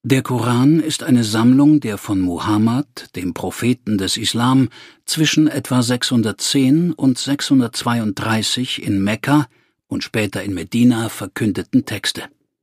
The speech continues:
Die islamische Tradition unterscheidet zwischen in Mekka entstandenen Korantexten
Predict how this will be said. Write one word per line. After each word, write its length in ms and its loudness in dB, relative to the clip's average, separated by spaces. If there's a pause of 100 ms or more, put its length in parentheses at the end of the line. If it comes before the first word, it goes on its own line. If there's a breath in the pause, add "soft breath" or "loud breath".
(300)
Die 280 2
islamische 640 0
Tradition 760 2
unterscheidet 1000 -2
zwischen 380 -6
in 180 -2
Mekka 380 0
entstandenen 760 2
Korantexten 840 0